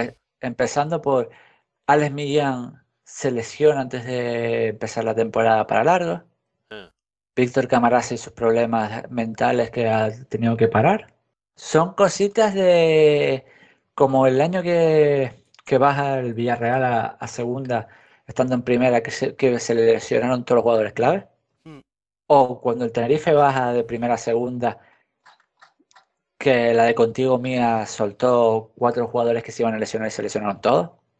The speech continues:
Speaker 2: incluidos jugadores como Alexis Suárez, que estaba de selección. Pues no sé, es que el Oviedo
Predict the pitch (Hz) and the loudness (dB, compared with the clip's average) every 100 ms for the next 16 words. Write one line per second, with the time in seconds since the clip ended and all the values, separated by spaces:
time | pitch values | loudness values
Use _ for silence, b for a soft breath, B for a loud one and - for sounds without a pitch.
0 | _ 156 143 120 113 117 120 123 113 110 | _ -20 -18 -8 -2 0 2 4 6 4
1 | - 110 107 104 - 110 104 101 107 104 | 0 -4 -6 -6 -2 -2 -2 -4 -4 -2
2 | 110 101 131 156 - B B B B B | -6 -2 -2 -2 -6 B B B B B
3 | B B _ _ _ _ _ _ _ - | B B _ _ _ _ _ _ _ -14
4 | - 123 - 170 151 110 127 139 151 143 | -2 0 2 4 4 4 4 4 4 0
5 | b b b b b _ _ - - 113 | b b b b b _ _ -14 -4 -2
6 | 113 135 156 165 165 165 - | 2 2 2 2 2 -2 -6